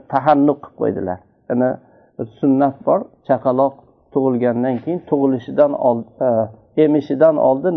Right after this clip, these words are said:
birinchi bo'lib bir yaxshi solih kishini oldiga olib borsa yoki otasi shunday bir mo'min kishi xurmoni chaynab turib shu komiga bunday, e,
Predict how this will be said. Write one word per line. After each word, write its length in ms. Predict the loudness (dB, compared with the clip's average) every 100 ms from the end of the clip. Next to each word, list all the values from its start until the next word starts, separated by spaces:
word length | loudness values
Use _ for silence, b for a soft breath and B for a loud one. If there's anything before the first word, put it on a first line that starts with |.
| -2
birinchi 400 | -2 -2 -2 -2
bo'lib 280 | 0 0 -2 -6 b b b
bir 120 | -2 2
yaxshi 340 | 2 0 -6
solih 360 | -4 0 0 -2
kishini 320 | -8 -6 0
oldiga 400 | 2 2 0 0
olib 240 | 0 0 -2
borsa 320 | -2 -2 -4 -6 -6
yoki 340 | -4 -4 -4 -8 -8 -6
otasi 460 | -2 0 -2 -2 -8
shunday 340 | -8 -6 -4 -6 -8 _ _
bir 120 | -2
mo'min 400 | 2 2 2 0
kishi 280 | -2 -4 -4 -4 b b b b b b b b
xurmoni 580 | 0 2 6 6 4 0 -2 -10 _ _ _
chaynab 360 | 4 6 6 2
turib 280 | -2 -2 -2
shu 120 | -6
komiga 500 | 0 4 4 4 2 0
bunday, 400 | -4 -6 0 2 0 -4 _ -12
e, 100 | -4